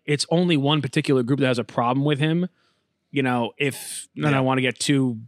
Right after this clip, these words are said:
Speaker 1: political or, or any of that, but, like, how would a lot of the, like, he's a, a pillar of the African American community. How would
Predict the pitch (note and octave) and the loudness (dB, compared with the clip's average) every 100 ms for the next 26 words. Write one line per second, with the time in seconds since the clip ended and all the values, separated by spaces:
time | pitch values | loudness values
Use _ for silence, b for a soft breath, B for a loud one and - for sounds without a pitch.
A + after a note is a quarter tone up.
0 | - C#3 C#3 C3+ B2+ B2 A#2+ A#2 G#2 G#2+ | -6 -2 0 0 -2 -2 -4 -6 -10 -10
1 | G#2+ A2 B2+ A#2 B2+ C#3+ G#2 C#3 C#3 C#3+ | -10 -8 -8 -6 -4 -4 -4 -4 -2 -2
2 | B2+ - _ _ _ _ _ - D#3+ F3 | -2 -4 _ _ _ _ _ -4 0 2
3 | F3+ F3 D#3 E3+ E3+ D#3 D3 D3 C3 - | 4 4 4 4 2 2 0 -2 -2 0
4 | F#3 D#3+ C#3 - C3 - E3 F3 D#3+ C3 | 2 2 0 -2 -4 -2 2 4 4 2
5 | C3+ C#3+ C#3 B2 C3+ B2+ C3 F#3 D3 C3 | 2 0 0 -2 -2 -2 2 2 0 0
6 | B2 A#2+ A#2 A#2 A#2 - D#3 D#3+ D#3+ D#3+ | 0 0 0 -2 -4 -4 0 4 4 4
7 | D3+ | 2